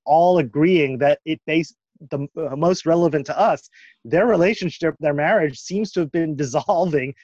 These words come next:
during the course of this series. And it's just really tempting to imagine, you know, that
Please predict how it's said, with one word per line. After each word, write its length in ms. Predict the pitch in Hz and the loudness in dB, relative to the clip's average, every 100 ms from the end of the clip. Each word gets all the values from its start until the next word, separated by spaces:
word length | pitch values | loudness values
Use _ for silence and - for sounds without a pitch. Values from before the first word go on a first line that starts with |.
| _ | _
during 360 | 160 170 190 | -2 0 2
the 80 | 170 | 0
course 280 | 156 165 151 | 0 -2 0
of 120 | 143 | -2
this 240 | 131 135 - | -2 -4 -2
series. 640 | 214 226 - 123 101 - _ _ - | -2 -2 -4 -10 -10 -18 _ _ -8
And 200 | 147 143 | -4 -4
it's 180 | 143 - | -4 -6
just 320 | 170 - - | -8 -8 -10
really 280 | 131 180 165 | -2 0 0
tempting 400 | 160 190 185 151 | 0 -2 -4 -2
to 220 | 143 139 139 _ _ _ - | 0 0 -4 _ _ _ -4
imagine, 1200 | 139 147 160 151 147 _ _ _ 151 139 135 127 | -2 0 0 -2 -12 _ _ _ -4 -2 -4 -8
you 140 | 139 139 | -4 0
know, 200 | 131 127 | 0 0
that 320 | 135 131 123 | -2 -2 -4